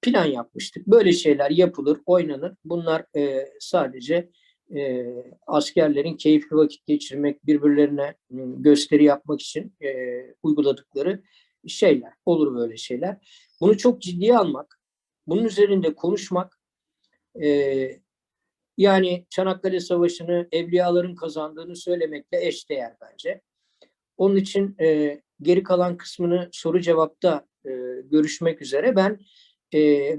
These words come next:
buradan, e, harp teknolojisine geçiyorum. Çünkü,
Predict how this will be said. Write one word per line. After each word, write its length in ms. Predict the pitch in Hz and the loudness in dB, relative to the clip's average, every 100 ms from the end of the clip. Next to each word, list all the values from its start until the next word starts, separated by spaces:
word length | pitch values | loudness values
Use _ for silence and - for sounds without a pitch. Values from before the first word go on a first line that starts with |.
| 175 | -2
buradan, 480 | 202 165 233 262 _ | 2 2 2 -4 _
e, 300 | 143 143 135 131 | -4 -4 -4 -8
harp 440 | - 208 180 - _ _ _ | 0 4 4 2 _ _ _
teknolojisine 680 | 156 147 147 139 127 127 123 | -2 -2 -6 -6 -6 -4 -2
geçiyorum. 500 | 120 117 147 226 262 | -4 -2 0 0 -2
Çünkü, 440 | - 233 240 - | 0 4 4 2